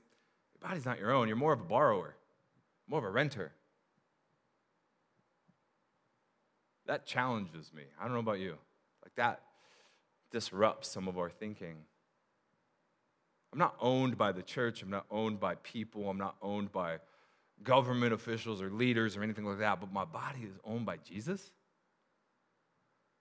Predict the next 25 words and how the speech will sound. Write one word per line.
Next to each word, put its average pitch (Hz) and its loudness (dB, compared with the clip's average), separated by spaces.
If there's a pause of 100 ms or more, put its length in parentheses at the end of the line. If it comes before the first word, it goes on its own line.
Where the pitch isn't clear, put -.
(100)
What 131 6
would 151 4
it 110 0
look 160 2
like 98 4
to 92 -8
have 101 0
a, 90 -2 (360)
a 85 -10 (120)
borrower's 110 4 (220)
perspective 123 -4
towards 90 -10
our 87 -6
bodies? 87 -12 (3250)
How 110 -6
many 113 0
of 107 0
you 107 4
like 101 4 (1500)
lending 98 0
things 90 -8
out 87 -2 (320)
to - -10
other 85 -10
people? 71 -18